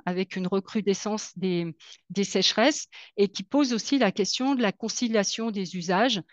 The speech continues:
avec, par exemple, l'agriculture ou le pastoralisme, et puis, bien sûr, l'eau potable en lien avec l'urbanisation en montagne.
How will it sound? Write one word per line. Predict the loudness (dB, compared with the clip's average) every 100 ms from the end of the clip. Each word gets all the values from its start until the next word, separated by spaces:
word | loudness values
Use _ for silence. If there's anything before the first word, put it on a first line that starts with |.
| -14 -2
avec, | 0 2 0
par | 0 0
exemple, | 0 -2 0
l'agriculture | -2 0 -4 -6 -8 -4 -2
ou | -2
le |
pastoralisme, | -4 -8 -4 0 0 2 0 -2 -12 _
et | -6
puis, | -2 -2
bien | -2 -2
sûr, | 0 0
l'eau | 2 0
potable | -2 -2 0 0 0 -4 -4
en | -2
lien | 2 2
avec | 2 -2 -2
l'urbanisation | -2 -2 -2 0 -2 -2 -2 -2
en |
montagne. | -4 -6 -6 -8